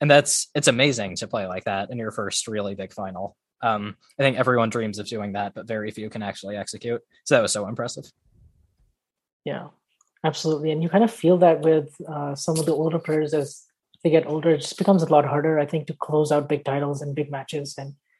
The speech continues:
Speaker 2: really kind of feel the weight of what you're trying to accomplish. And even though you're so experienced and you've been there and you've done that so many times, I think it just, it's just never easy doing it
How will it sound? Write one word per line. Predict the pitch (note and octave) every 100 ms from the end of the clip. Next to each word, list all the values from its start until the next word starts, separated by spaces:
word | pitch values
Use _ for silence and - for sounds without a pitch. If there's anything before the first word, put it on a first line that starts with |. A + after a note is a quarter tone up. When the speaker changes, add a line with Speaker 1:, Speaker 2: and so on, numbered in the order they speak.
| _ _ -
Speaker 2:
really | E3 E3+
kind | D#3+
of | D3+
feel | - E3+ E3
the | D#3
weight | D#3 D#3
of | D3
what | D#3
you're | D#3
trying | - D#3
to | D3+
accomplish. | C#3+ D3 D#3+ E3
And | D#3+ D#3
even | F3
though | E3+
you're | D#3
so | D3+ D#3+
experienced | D3 - D#3 E3 D#3
and | C#3+
you've | C#3
been | D3 D#3+
there | E3 D#3+
and | D3
you've | C#3
done | C#3+
that | D#3 D#3+
so | -
many | E3 E3+
times, | E3+ F3 F#3
I | C#3+
think | D#3 D3
it | C#3+
just, | D3+ - - _ _ _ _ _ _ -
it's | -
just | E3+ -
never | D#3+ D#3
easy | D#3+ E3 D3+ D#3+
doing | C#3+ D#3 D3+ D3
it | C#3+